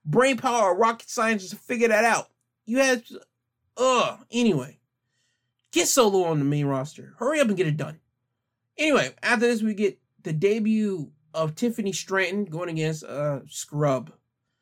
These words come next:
No disrespect to the n-, woman's name, but by God, I didn't care too much. Uh, Tiffany wins the match by pinfall when Tiffany throws the Scrub into a corner, hits a backflip, uh, clothesline, and then the S T O for the win.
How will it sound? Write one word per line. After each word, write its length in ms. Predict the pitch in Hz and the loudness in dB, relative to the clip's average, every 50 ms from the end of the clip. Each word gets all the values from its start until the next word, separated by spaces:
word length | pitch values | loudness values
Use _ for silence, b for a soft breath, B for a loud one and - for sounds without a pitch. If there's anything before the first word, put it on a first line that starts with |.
| _ _ _ - | _ _ _ 0
No 140 | 165 196 | 2 2
disrespect 640 | 180 185 165 151 - 151 151 180 165 160 156 156 - | 2 2 0 -4 -6 -6 -2 0 0 0 0 -4 -6
to 120 | - 165 147 | -6 -4 -4
the 80 | 143 | -2
n-, 260 | 135 135 131 127 123 | -2 -2 -4 -4 -4
woman's 340 | 131 143 151 143 135 131 131 | -2 -2 0 0 0 -2 -4
name, 260 | 131 135 135 135 127 | -8 -8 -8 -8 -8
but 100 | 127 127 | -8 -8
by 160 | 127 135 135 131 | -4 -4 -4 -2
God, 300 | 127 131 131 131 123 123 _ _ _ - | -2 -2 -4 -4 -6 -8 _ _ _ -8
I 100 | 139 139 | -6 -6
didn't 240 | 135 127 127 131 151 | -4 -6 -6 -8 -8
care 180 | - 147 135 | -4 -4 -4
too 140 | 135 - - | -4 -6 -8
much. 380 | 139 127 123 113 - - - _ _ _ _ _ _ _ _ _ _ - | -12 -12 -12 -14 -18 -20 -20 _ _ _ _ _ _ _ _ _ _ -2
Uh, 220 | 160 151 147 147 | 0 2 2 2
Tiffany 400 | 147 - 262 254 262 254 247 247 | 2 4 6 6 6 4 2 0
wins 200 | 240 233 233 226 | 2 4 2 2
the 60 | 214 | 2
match 200 | 202 202 208 208 | 0 0 0 0
by 100 | - - | -2 -4
pinfall 640 | - - 240 233 233 226 - 220 202 196 190 185 185 | -2 2 4 4 4 4 2 2 4 6 6 6 6
when 100 | 156 156 | 2 -2
Tiffany 360 | 151 - 208 196 208 196 180 | -2 0 -2 -2 -2 -4 -8
throws 520 | 180 - 180 175 175 175 175 170 170 165 156 | -8 -10 -8 -4 -2 -2 -2 -2 -4 -8 -10
the 100 | 147 139 | -12 -12
Scrub 460 | - - - 160 160 156 147 139 - - _ - | -12 -8 -4 -2 0 0 0 -2 -4 -10 _ -12
into 420 | 247 269 262 226 - 247 220 208 | -8 -8 -6 -6 -4 -2 0 0
a 60 | 196 | -2
corner, 340 | - - 160 165 160 156 156 | -2 -4 -4 -2 -2 0 0
hits 260 | 151 156 196 202 196 | 0 0 -2 -2 -4
a 60 | 156 131 | -6 -6
backflip, 680 | 143 - 202 214 208 208 - - 180 185 180 175 - _ b b b b b b b b b b | 0 2 4 4 4 2 0 -6 -6 -6 -6 -6 -8 _ b b b b b b b b b b
uh, 320 | - - 147 147 139 135 | -2 2 2 4 2 2
clothesline, 680 | 139 - - 220 208 208 196 180 185 190 185 185 185 180 | 0 0 2 4 4 4 4 2 2 2 4 4 4 2
and 140 | 160 135 147 | 0 -2 -4
then 80 | 147 139 | -4 -4
the 160 | 135 - - | -4 -4 -4
S 180 | 180 185 - - | -2 -2 -2 -4
T 240 | - - 175 170 | -8 -8 -4 -2
O 80 | 165 160 | -2 -2
for 160 | 156 156 160 | -2 -4 -6
the 100 | 139 135 | -4 -4
win. 400 | 135 151 156 160 156 156 160 - | -2 0 0 0 0 -2 -4 -6